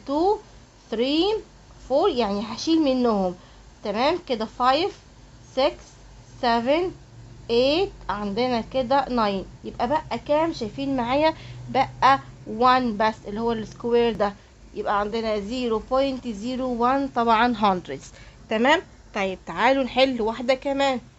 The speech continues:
بيقول thirty-nine hundredths، يبقى عندنا كده one، الكولوم ده كامل، كده عندنا two، الكولوم ده كله، وعندنا كده three. بيقول nine، يبقى عندنا هعمل كام سكوير؟ one،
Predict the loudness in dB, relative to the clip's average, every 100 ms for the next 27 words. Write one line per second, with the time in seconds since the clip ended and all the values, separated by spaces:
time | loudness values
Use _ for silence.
0 | -14 -8 -2 0 0 0 -6 0 4 4
1 | 2 -4 -2 0 0 2 2 2 -2 -12
2 | -12 -8 -6 -6 -6 -4 -4 -4 -4 -2
3 | 2 2 2 -2 -4 -2 0 -2 -4 -4
4 | 0 2 2 -2 -6 -20 -20 -12 -4 -2
5 | -2 -2 -2 -2 -4 -2 0 2 0 -2
6 | -2 -2 0 -2 -2 0 0 2 2 2
7 | 0 0 0 -2 -4 -2 0 -2 -8 -4
8 | -2 -2 -4 -6 -14 -20 -20 -18 -10 -4
9 | 0 2 2 0 2 4 4 2 0 0
10 | -2 -2 -2 -2 -2 -2 -2 -2 -2 -4
11 | -2 -2 -4 -8 -2 4 4 4 0 0